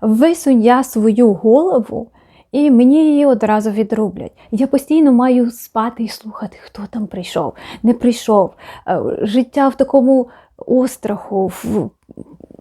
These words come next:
роки йдуть, психіка вже, знаєте, е, якийсь П Т С Р починається, ти... Ну, от уявіть собі це життя. В, його не можна вкласти у слова. Все, що ми з вами не скажемо,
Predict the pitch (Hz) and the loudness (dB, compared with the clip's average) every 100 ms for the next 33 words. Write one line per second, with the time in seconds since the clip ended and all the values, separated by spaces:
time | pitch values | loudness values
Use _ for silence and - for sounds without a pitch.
0 | _ _ _ - - - - 269 262 262 | _ _ _ -20 -20 -16 0 4 4 2
1 | 254 233 202 262 427 453 - _ _ _ | 2 2 4 4 4 0 -10 _ _ _
2 | _ _ _ _ _ _ _ - 254 294 | _ _ _ _ _ _ _ -14 -12 -2
3 | 320 302 269 233 220 233 226 254 311 311 | -2 0 0 0 0 0 0 0 0 -2
4 | 254 226 214 - - 214 208 220 226 240 | -2 -2 -2 -4 -6 -4 0 0 0 -4
5 | - 233 240 254 240 220 208 214 226 233 | -4 -4 2 0 2 -2 -2 -2 -6 -4
6 | 220 208 202 208 208 - 233 233 - - | -2 -2 -4 -6 -10 -2 0 0 -4 -20
7 | - _ - - _ _ - 95 214 262 | -20 _ -20 -20 _ _ -12 -4 2 2
8 | 240 262 262 269 285 302 254 180 - 196 | 6 4 4 4 4 4 2 0 -8 -14
9 | 180 185 185 180 - - 196 233 214 262 | -12 -12 -12 -12 -12 -14 -4 -2 2 2
10 | 269 294 262 240 247 320 285 262 254 - | 4 4 2 2 2 2 2 0 -2 -8
11 | 226 226 240 - 247 233 - - - - | -2 -2 -2 -2 -2 -2 -8 -20 -20 -14
12 | 285 254 254 220 190 - 254 - 262 247 | -2 2 2 2 -2 -2 -6 -4 0 2
13 | 240 220 220 208 196 196 - 339 453 302 | 2 2 0 0 -4 -8 -6 -4 -2 0
14 | 208 | -2